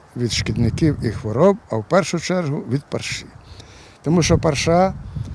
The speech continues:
відома давно хвороба, має значне поширення і завдає великих збитків у садівництві. Ми можемо тут побачити на факті, ось плоди сорту Айдаред,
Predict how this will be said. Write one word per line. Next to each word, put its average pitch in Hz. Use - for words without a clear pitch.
відома 165
давно 135
хвороба, 160
має 185
значне 131
поширення 165
і 139
завдає 127
великих 131
збитків 143
у 147
садівництві. 98
Ми 185
можемо 196
тут 160
побачити 151
на 143
факті, 127
ось 175
плоди 147
сорту 151
Айдаред, 135